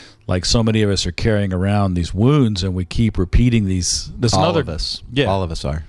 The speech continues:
Speaker 1: Well, there's this great book also, um, that, um, I discovered because of Mark Maron. Um,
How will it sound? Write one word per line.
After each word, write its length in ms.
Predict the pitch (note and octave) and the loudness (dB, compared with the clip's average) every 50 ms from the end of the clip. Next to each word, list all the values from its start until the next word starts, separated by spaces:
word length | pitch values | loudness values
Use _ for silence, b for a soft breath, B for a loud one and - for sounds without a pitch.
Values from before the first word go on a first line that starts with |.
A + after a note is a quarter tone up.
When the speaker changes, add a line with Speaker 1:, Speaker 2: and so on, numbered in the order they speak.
| - - | -12 -8
Speaker 1:
Well, 60 | - B2 | -6 -4
there's 120 | C3+ C3+ | -2 -2
this 140 | D3 C#3 - | -2 -2 -2
great 240 | - E3 D#3 C3 A#2 | -2 -2 -2 0 0
book 200 | D#3+ D3 - C#3+ | 0 0 0 0
also, 500 | C#3 C3+ - - B2 A2+ G#2 G2+ G2 - | -2 -2 -2 -2 -4 -4 -4 -4 -6 -6
um, 320 | G2 G2+ G2 F#2+ F#2 F#2+ - B B B B B B B B B B B B B B B B B B - | -6 -6 -4 -4 -6 -6 -8 B B B B B B B B B B B B B B B B B B -2
that, 220 | - A#2 A2 A2 | 0 2 2 2
um, 360 | A2 G#2+ G2+ G2 F#2+ F2+ F2+ - - - - | 2 0 0 0 0 -2 -4 -6 -10 -8 -6
I 100 | G2+ A2 | -4 -4
discovered 680 | G#2 - - G#2+ G#2 - - A2 G#2+ G2+ G#2 G#2+ F2 E2 | -4 -6 -6 -6 -4 -2 -2 -2 -2 -2 -2 -4 -2 -2
because 340 | F#2+ A2 - G#2 G#2 G2+ G2 | -4 -2 -2 -2 -2 -2 -2
of 80 | G#2 F#2 | 0 0
Mark 320 | G2 G#2 G#2+ G#2 G2 - | 0 0 0 -2 -2 -2
Maron. 580 | - G#2 A2 A2+ A2 F#2+ F2 E2 F2 D#2 - - - | -2 0 2 2 0 0 -2 -4 -6 -8 -10 -12 -8
Um, 380 | - G2+ F#2 F2+ F2 F2+ F2+ | -6 -4 -2 -2 -2 -4 -4